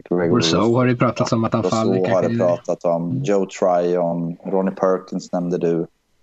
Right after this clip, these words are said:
Speaker 1: Eh, och sen tänker jag att man kan ta någon receiver i början av tredje då, som,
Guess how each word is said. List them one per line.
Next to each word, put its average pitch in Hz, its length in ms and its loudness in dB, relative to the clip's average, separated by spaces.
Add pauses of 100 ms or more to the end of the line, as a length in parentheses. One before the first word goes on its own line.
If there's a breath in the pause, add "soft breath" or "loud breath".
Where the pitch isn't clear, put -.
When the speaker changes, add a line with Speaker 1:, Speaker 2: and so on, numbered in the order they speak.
(440)
Speaker 1:
Eh, 85 460 -2 (420)
och - 60 -18
sen 95 160 0
tänker 101 220 0
jag 90 60 0
att - 60 -8
man - 80 -4
kan 87 140 -4
ta 85 220 0
någon 82 440 -2
receiver 85 600 -2
i 87 40 0
början 85 240 0
av 80 60 -2
tredje 92 600 0
då, 78 160 0
som, 78 320 -4